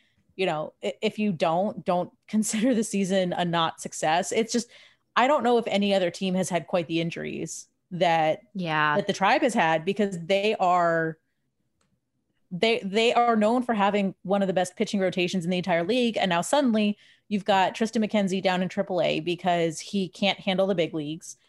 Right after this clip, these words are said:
Speaker 1: And, oh, I don't wanna say can't handle 'cause that sounds too harsh, but he hasn't been living up to expectations in his few starts for the Indians, you know, and then you've got your best pitchers all on the I L.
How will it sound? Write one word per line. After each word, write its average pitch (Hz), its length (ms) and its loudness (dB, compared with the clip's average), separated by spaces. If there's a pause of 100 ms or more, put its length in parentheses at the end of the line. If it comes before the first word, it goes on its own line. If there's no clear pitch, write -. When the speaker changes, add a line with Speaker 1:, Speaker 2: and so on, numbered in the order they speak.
(380)
Speaker 1:
And, 175 480 0
oh, 247 140 2
I 277 80 0
don't 349 100 2
wanna 339 160 2
say 247 140 0
can't 196 280 -2
handle 180 240 0
'cause 185 140 -2
that 170 160 0
sounds 180 220 -4
too 196 160 -6
harsh, 175 520 -2
but 170 320 0
he 214 200 -4
hasn't 202 420 0
been 175 400 0 (380)
living 190 320 0
up 180 140 -2
to - 100 -4
expectations 170 760 -2
in 185 100 -2
his 180 180 -2
few 185 160 -6
starts 160 320 -2
for 175 160 -4
the 160 120 -2
Indians, - 500 -10 (480)
you 180 100 -2
know, 151 160 -2
and 170 120 -2
then 180 120 0
you've 175 160 -4
got 160 280 0
your 180 80 -2
best 175 280 -2
pitchers 156 540 -4 (200)
all 175 360 4
on 165 440 0
the - 180 -4
I 160 180 2
L. 175 460 2